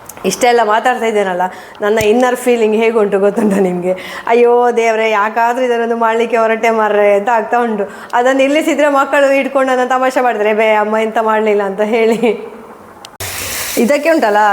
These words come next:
ನಮ್ಮ ಬ-, ಬೇರೆ ಬಾಜಿ ಮಾಡುವ ಹಾಗೆ ಅಲ್ಲ, ಆಯ್ತು. ಇದಕ್ಕೆ ಫಸ್ಟಿಗೆ ನೋಡಿ, ನೀರುಳ್ಳಿ ಅರ್ಧ ನಾವು ಫ್ರೈ ಮಾಡಿದಾಗ,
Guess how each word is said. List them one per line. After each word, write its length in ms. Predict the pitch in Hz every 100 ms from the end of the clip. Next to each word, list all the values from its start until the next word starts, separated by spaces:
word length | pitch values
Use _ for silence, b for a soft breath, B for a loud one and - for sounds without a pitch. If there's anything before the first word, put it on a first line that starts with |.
| 196 202
ನಮ್ಮ 240 | 220 254
ಬ-, 260 | 208 214 202
ಬೇರೆ 260 | 214 262 269
ಬಾಜಿ 260 | 254 247
ಮಾಡುವ 260 | 254 240 240
ಹಾಗೆ 260 | 226 214
ಅಲ್ಲ, 160 | 214 233
ಆಯ್ತು. 160 | 180 180
ಇದಕ್ಕೆ 200 | 202 220
ಫಸ್ಟಿಗೆ 440 | 226 220 262 214
ನೋಡಿ, 320 | 202 190 196 - B B B
ನೀರುಳ್ಳಿ 440 | 240 285 302 247 233
ಅರ್ಧ 380 | 208 214 220 294 294 294
ನಾವು 200 | 277 262
ಫ್ರೈ 240 | 269 262
ಮಾಡಿದಾಗ, 500 | 269 254 247 240 233